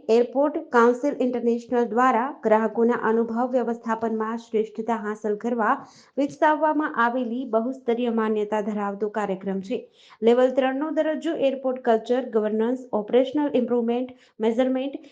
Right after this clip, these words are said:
ગ્રાહક વ્યૂહરચના જેવા પરિણામોના આધારે આપવામાં આવે છે. મુસાફરોના બહેતર અનુભવ અને મુસાફરીને વધુ સરળ બનાવવા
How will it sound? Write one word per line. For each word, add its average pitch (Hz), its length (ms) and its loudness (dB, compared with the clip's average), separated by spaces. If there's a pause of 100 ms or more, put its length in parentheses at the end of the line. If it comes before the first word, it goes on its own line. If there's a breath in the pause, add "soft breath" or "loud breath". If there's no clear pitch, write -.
(180 loud breath)
ગ્રાહક 262 480 2
વ્યૂહરચના 262 720 0
જેવા 233 300 0
પરિણામોના 220 580 -2
આધારે 208 380 -4
આપવામાં 196 520 -2
આવે 190 140 0
છે. 220 200 -4 (460)
મુસાફરોના 226 600 0
બહેતર 226 380 0
અનુભવ 294 520 0
અને 262 120 0
મુસાફરીને 240 600 0
વધુ 214 280 -2
સરળ 220 360 -2
બનાવવા 208 400 -4